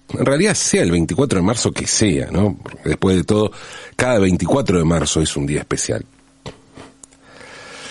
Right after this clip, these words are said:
Y es por eso que les pido un poco de paciencia, ¿eh? Les prometo que, aunque de un modo lateral y bastante heterodoxo, les voy a contar por qué creo que hoy,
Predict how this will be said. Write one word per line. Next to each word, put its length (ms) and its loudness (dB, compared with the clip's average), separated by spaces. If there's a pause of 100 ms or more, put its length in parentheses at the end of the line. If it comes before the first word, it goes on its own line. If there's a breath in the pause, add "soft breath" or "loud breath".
(340 loud breath)
Y 60 2
es 60 2
por 120 2
eso 140 4
que 80 4
les 120 2
pido 200 6
un 80 4
poco 200 4
de 80 6
paciencia, 760 2
¿eh? 60 0 (420 loud breath)
Les 160 2
prometo 440 2
que, 220 2
aunque 500 2
de 120 2
un 60 4
modo 440 2 (1500)
lateral 600 2
y 80 4
bastante 520 2
heterodoxo, 680 2 (3000)
les 100 2
voy 80 6
a 60 4
contar 340 2
por 180 -2
qué 200 0
creo 240 2
que 160 -2
hoy, 320 4